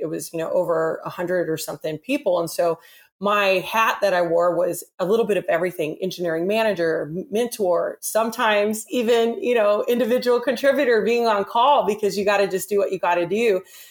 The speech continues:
but also looking very broad and wide. And at GitHub, the, the challenge was a little bit different. There was already an established team. So what I do is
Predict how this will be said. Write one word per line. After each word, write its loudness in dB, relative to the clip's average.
but 2
also 2
looking -2
very 2
broad 2
and 0
wide. 2
And -4
at -4
GitHub, 2
the, -2
the 2
challenge 0
was -2
a 0
little 0
bit -6
different. 0
There 0
was -4
already 2
an 0
established -2
team. -2
So -4
what 2
I 2
do 2
is -2